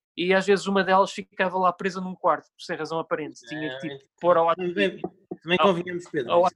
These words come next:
Speaker 2: É, é um jogo três D da era PlayStation, não é? Tá, v-, v-, não
Speaker 1: Sim,
Speaker 2: vamos,
Speaker 1: sim.
Speaker 2: não, não vamos estar
Speaker 1: Mas,
Speaker 2: à
Speaker 1: mas
Speaker 2: espera. <laughs> Não, não, não.
Speaker 1: Não, não, não.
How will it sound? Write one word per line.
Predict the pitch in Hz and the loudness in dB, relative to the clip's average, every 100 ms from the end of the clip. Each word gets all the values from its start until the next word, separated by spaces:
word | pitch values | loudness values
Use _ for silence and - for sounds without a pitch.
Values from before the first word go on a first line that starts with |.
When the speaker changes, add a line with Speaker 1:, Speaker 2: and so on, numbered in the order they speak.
| _ - | _ -18
Speaker 2:
É, | 143 151 151 156 | -10 -6 -4 -2
é | |
um | 160 | 0
jogo | 170 185 | 2 2
três | 185 180 165 | 2 2 2
D | 180 | 2
da | 185 | 4
era | 180 180 | 4 2
PlayStation, | 180 180 180 170 156 - 98 - _ - | 0 -2 -2 -2 -4 -6 -12 -16 _ -12
não | 113 | -6
é? | 131 - _ | -6 -8 _
Tá, | 127 | -14
v-, | 120 | -14
v-, | 127 127 | -12 -6
não | 151 151 | -4 2
Speaker 1:
Sim, | 175 | 4
Speaker 2:
vamos, | 175 190 | 6 4
Speaker 1:
sim. | 339 269 - - | 2 -2 -6 -6
Speaker 2:
não, | 185 202 | 0 4
não | 202 | 6
vamos | 214 220 | 8 8
estar | - 214 | 8 6
Speaker 1:
Mas, | 208 | 6
Speaker 2:
à | 302 | 6
Speaker 1:
mas | 262 | 4
Speaker 2:
espera. | 330 214 | 2 0
<laughs> | - _ - - - - - - | -10 _ -20 -20 -20 -16 -14 -2
Não, | - 196 | 4 6
não, | 202 190 | 6 6
não. | |
Speaker 1:
Não, | 208 427 403 262 | 8 8 8 6
não, | 320 330 | 6 4
não. | 247 311 _ - | 2 -4 _ -10